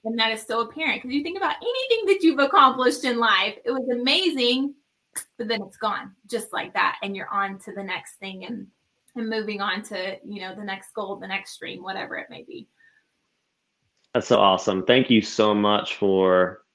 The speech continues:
Speaker 2: for sharing that. Um, Lindy, I just love, you know, your positivity. I love your heart.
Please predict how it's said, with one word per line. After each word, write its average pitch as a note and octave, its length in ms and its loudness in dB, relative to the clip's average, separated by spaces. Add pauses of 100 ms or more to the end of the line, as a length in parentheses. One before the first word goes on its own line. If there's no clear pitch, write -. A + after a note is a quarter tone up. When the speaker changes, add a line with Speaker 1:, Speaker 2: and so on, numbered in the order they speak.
Speaker 2:
for G2+ 200 -2
sharing G2 380 0
that. F#2 340 4
Um, F2 480 -2
Lindy, G#2 240 6
I G2+ 60 10
just G#2 220 2
love, G2+ 520 6 (220)
you G2 80 -2
know, F#2+ 60 0
your F2+ 140 0
positivity. F#2+ 680 2
I F2+ 40 2
love F#2 200 0
your F2 120 -4
heart. F#2 360 2